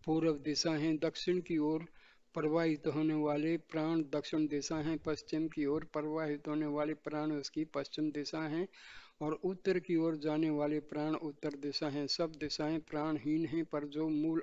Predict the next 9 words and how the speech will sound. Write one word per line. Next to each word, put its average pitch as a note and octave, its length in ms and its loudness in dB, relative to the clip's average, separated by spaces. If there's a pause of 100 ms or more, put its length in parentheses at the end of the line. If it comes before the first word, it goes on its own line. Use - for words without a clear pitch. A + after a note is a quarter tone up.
आत्मा D#3 400 -2
है, D#3 200 -2
वह D3+ 160 0
न D#3 120 2
यह F3 400 2
है, D#3+ 240 -2
न D#3+ 100 0
वह D#3+ 340 0
है। D#3+ 240 -2